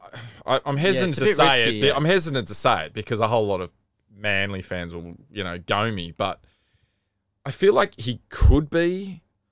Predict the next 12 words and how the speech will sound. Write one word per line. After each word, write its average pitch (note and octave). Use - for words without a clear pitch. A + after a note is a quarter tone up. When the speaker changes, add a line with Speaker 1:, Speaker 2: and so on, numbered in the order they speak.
Speaker 1:
one C3
of B2
those A2+
fullbacks A#2
who A2
comes A2
out F#2
and -
has, F2+
like, E2+
an -
absolute F2+